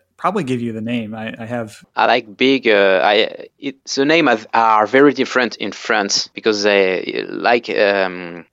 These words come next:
Speaker 2: they, uh, their names are puns, uh, on words. So, uh, for example, uh, the big dragon is Dracofeu. I don't know the name in, uh, English.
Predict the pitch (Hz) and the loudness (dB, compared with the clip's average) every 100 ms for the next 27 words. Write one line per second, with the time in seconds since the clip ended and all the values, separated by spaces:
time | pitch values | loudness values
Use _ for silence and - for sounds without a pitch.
0 | - 95 92 92 92 90 87 85 85 85 | -14 -10 -8 -6 -6 -4 -4 -4 -4 -6
1 | 85 104 107 123 120 101 95 82 - - | -2 0 2 2 0 0 0 0 -2 0
2 | 151 151 110 - _ 98 92 85 98 104 | 0 0 -6 -16 _ -6 -6 -2 -4 -2
3 | 113 120 101 - 90 90 85 82 - _ | 0 0 -2 -6 -4 -2 -4 -6 -12 _
4 | - 101 101 107 110 107 98 95 95 98 | -4 -2 -2 -4 -2 0 0 0 0 0
5 | 95 120 120 104 104 107 127 110 92 98 | 0 -4 -2 0 2 2 0 -2 -2 -2
6 | 107 123 113 165 170 _ - 92 95 98 | 0 0 -2 -6 -10 _ -10 -10 -8 -10
7 | 101 95 92 101 113 117 127 _ _ - | -8 -8 -6 -4 -6 -8 -14 _ _ -20
8 | 90 90 90 92 98 _ _ 110 104 110 | -16 -14 -14 -16 -20 _ _ -12 -6 -4
9 | 135 - | -6 -8